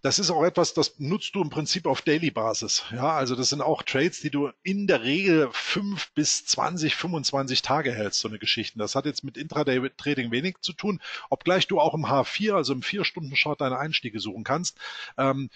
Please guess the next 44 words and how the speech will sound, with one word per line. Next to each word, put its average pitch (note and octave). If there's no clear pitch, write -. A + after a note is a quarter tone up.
ist D3
es C#3+
dennoch D3+
so, D#3
Seasonals D#3+
muss C#3
man F#3+
nicht D#3
haben, E3
kann E3+
man E3
haben. D3+
Und C#3
nochmal, C#3
wer B2+
da C3
Interesse C3
hat, -
support C3+
at B2
J A#2+
F -
D B2
bank A#2
punkt A#2+
com F#3+
oder B2
D E3+
E. F3
Und B2+
dann B2
kann B2
ich A#2+
euch A#2+
da B2
noch A2
weitere G#2+
Informationen B2
geben. G2+
Grundsätzlich F3+
muss D3+
man's F#3+
aber F3+
nicht. G#3